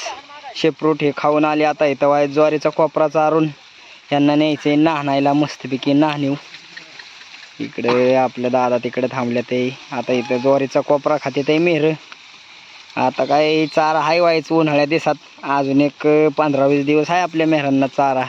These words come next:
तिथनं मोहरं मग काय होतंय काय जणू आता. आणि हाय इथं वर असं दणकून चारतोय आम्ही बघा. इथं खायचं ते आत्ता ज्वारी, ज्वारी खाल्ल्या मग इथं मोहरचं संपूर्ण दाखवतो तुम्हाला वातावरण. पावटा बिवटा चारायचं आहे ती.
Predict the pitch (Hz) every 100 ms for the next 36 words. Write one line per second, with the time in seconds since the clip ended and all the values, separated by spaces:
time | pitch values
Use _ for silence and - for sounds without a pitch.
0 | - - - - - - - - 135 131
1 | 139 139 131 135 135 139 139 139 139 139
2 | 131 - 131 131 131 127 131 127 127 123
3 | - - - - - - - - 123 131
4 | 131 135 127 131 131 - 135 139 139 135
5 | 143 139 151 147 151 147 - 147 143 147
6 | 143 147 143 139 127 120 - - - -
7 | - - - 113 - 139 131 120 123 135
8 | 139 135 - 143 139 151 147 151 147 147
9 | 139 147 147 139 139 131 135 139 143 147
10 | 151 - - - - 135 143 151 156 131
11 | 143 135 147 131 147 143 147 147 139 127
12 | 127 131 139 131 131 127 135 131 135 135
13 | 131 135 131 123 127 131 127 135 127 135
14 | 131 127 135 131 135